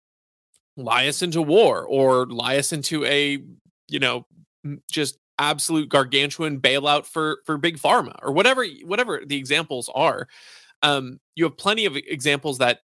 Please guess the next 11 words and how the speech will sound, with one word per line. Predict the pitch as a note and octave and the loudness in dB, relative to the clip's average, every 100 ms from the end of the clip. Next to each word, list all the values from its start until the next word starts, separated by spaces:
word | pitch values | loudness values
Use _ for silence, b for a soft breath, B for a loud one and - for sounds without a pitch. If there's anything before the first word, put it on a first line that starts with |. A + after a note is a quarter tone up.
| - | -12
th-, | - D3 | -14 -12
the | |
corporate, | C3+ A#3 B3 B3+ - B - | 2 2 4 -2 -6 B -6
people | A#3 C#4 | -2 0
act | E3+ G#3 - | 0 -2 -4
as | D#3 C#3 | -6 -2
though | D3 C#3+ C#3 - _ _ _ - | 0 2 -2 -8 _ _ _ 2
corporate | G#3 G#3+ G#3+ E3 | 4 4 0 0
journalist | C#3 D3+ D#3 E3 D#3 - | 0 0 2 2 0 0
standards | - - C3+ C#3+ D#3 E3 E3 E3 - D3+ | -2 0 0 0 -2 -2 -4 -8 -8 -8
existing | C#3 B2+ C#3 F#3+ - A#3 | -6 -4 0 0 0 -4